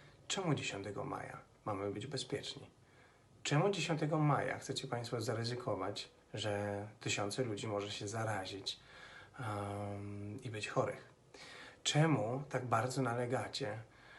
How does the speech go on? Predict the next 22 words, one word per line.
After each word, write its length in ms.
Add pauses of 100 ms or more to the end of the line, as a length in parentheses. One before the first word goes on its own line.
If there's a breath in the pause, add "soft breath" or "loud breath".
(160 loud breath)
e, 260
że 140
w 80
nocy 320
zmieniacie 760 (180)
ustawy 680 (280)
odnośnie 480
tego, 360 (680 loud breath)
e, 120
jak 200
mają 220
wyglądać 460
wybory? 480 (680 loud breath)
Czemu 400 (160)
nie 120
chcecie 320
przełożyć 540
tych 240
wyborów 480
na 80
późniejszy 460
termin? 460